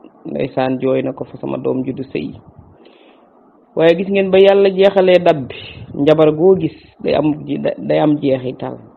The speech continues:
day am jeex bis ba muy jeex. Garab googi yëkkati wuñ ko de, dajji wuñ ko de, waaye daa bàyyi lépp ak Yàlla. Ku ñëw ne ko, "Muñal." Bis bu ko Yàlla jeexalee, am nattu la ci yow,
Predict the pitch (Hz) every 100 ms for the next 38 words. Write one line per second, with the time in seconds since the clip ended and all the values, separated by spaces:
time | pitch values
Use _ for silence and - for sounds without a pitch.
0 | - 156 151 139 139 139 - 156 - 131
1 | 139 139 - - - - - _ _ _
2 | _ _ - - - _ _ _ - -
3 | - - - - _ _ 165 185 202 180
4 | 175 170 170 131 139 - _ _ _ _
5 | _ _ - 165 160 - 175 180 180 180
6 | 180 151 156 156 165 185 190 196 - -
7 | - _ _ _ _ _ - 156 156 147
8 | 147 143 139 175 - 139 135 127 131 123
9 | - - 226 226 180 139 - _ _ 160
10 | 160 160 156 143 143 - - _ - _
11 | - - _ 202 269 208 240 220 208 196
12 | 185 175 170 170 170 156 - 165 165 165
13 | 156 143 139 139 127